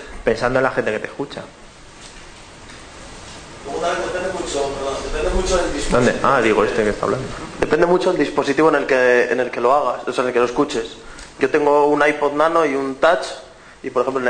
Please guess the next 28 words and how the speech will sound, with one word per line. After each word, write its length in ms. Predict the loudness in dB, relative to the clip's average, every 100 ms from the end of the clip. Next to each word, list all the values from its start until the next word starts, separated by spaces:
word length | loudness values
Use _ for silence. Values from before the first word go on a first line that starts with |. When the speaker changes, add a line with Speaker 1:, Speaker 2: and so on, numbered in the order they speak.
| 0
Speaker 2:
el 60 |
Nano 220 | 2 0 0
se 100 | -4
escucha 360 | -4 0 2
muy, 280 | 0 2 2
muy 200 | 2 2
bajo 320 | 4 2 2 -4
muchos 280 | 0 -2
podcasts, 500 | 0 0 2 2 0 -4 -14 -18 -10
y 140 | 0 2
en 80 | 2
el 140 | 0
Touch, 280 | 2 2 2
en 100 | 0
cambio, 260 | 2 2 0
se 100 | -2
escucha 280 | -6 -4
muy 160 | -2 2
bien. 200 | 2 0 -4 -14 -18 -20 -20 -20 -20 -8
Entonces, 300 | -2 -2 -2 -10 -14 -16 -18 -12 -2
igual 260 | 2 2 0
es, 80 |
o 1300 | -4 -8 -8 -8 -8 -10 -8 -8 -6 -6 0 2 4
sea, 120 | 4 4
es 100 | 4
que 80 | 4
el 100 | 4
Touch 220 | 4 4